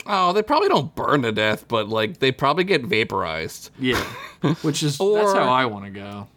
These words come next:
Speaker 1: Or they are near an explosion, and it rips them apart like a rag doll.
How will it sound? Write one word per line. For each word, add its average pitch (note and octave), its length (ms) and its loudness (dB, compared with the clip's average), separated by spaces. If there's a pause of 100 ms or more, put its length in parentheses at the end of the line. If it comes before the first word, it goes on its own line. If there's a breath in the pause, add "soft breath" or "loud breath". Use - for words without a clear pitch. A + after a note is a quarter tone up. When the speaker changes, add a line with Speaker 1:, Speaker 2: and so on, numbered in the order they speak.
(140)
Speaker 1:
Or G3+ 260 2
they G#3+ 300 0 (200)
are D3 200 2
near C#3 240 2
an C#3 60 2
explosion, C3 840 0
and B2+ 140 0
it A#2+ 180 0 (240)
rips B2 380 -2
them C3 160 2
apart A2 480 0
like G#2+ 220 0
a G2+ 100 -2
rag G2 260 -4
doll. - 280 -14